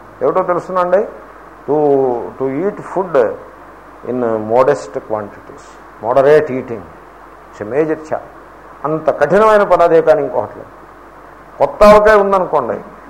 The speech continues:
ఈ కొత్త ఆవకాయ కలిపితే రాత్రి మధ్యలో పన్నెండింటికి కడుపు మంటతో తెలివస్తుంది, లేచి మళ్ళీ రెండు సార్లు మూడు సార్లు నీళ్లు తాగితే కానీ ఆ మంట తగ్గదు.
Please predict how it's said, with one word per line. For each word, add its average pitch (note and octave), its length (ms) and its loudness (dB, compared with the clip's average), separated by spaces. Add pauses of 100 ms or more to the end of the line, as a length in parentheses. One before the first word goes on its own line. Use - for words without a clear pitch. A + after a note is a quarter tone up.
(240)
ఈ - 20 -4
కొత్త B2+ 340 0
ఆవకాయ G#3+ 500 8
కలిపితే D#3+ 1000 6 (880)
రాత్రి F#3+ 680 4
మధ్యలో F3 540 4
పన్నెండింటికి G3+ 760 2
కడుపు G3+ 360 2
మంటతో G3+ 480 2
తెలివస్తుంది, D#3 760 -2 (840)
లేచి F#3 480 2
మళ్ళీ F3+ 280 4
రెండు D#3+ 260 2
సార్లు E3+ 300 6
మూడు E3+ 240 2
సార్లు D#3+ 240 4
నీళ్లు E3 320 -2
తాగితే F3 440 4
కానీ F#3 180 4
ఆ D#3 80 6
మంట D3 240 2
తగ్గదు. C#3+ 460 2